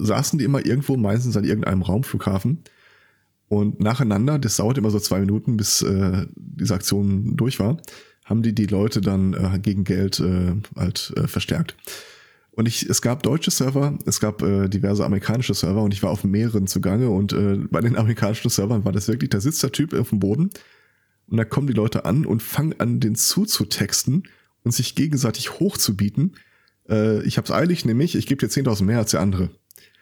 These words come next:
Und dann gab's die deutschen Server, wo du, äh, wenn du draußen am Raumhafen vorbeigelaufen bist und sahst, dass die Schlange, die sich tatsächlich da gebildet hatte,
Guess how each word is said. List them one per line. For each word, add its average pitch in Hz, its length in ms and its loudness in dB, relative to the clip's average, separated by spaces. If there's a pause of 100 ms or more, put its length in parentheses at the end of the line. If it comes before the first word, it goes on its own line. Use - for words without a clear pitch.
(640)
Und 107 140 0
dann 123 100 2
gab's 180 160 0
die 202 80 0
deutschen 220 300 0
Server, 131 440 0 (720)
wo 120 160 0
du, 123 260 2
äh, 101 340 2 (360)
wenn 110 140 0
du 113 80 2
draußen 131 420 2
am 165 120 2
Raumhafen 139 500 2
vorbeigelaufen 101 680 0
bist 117 200 0
und 107 120 0
sahst, - 540 0
dass 127 400 0
die 123 200 0
Schlange, 160 440 2
die 110 160 2
sich 143 160 0
tatsächlich 143 600 2
da 131 100 4
gebildet 139 440 2
hatte, 147 280 2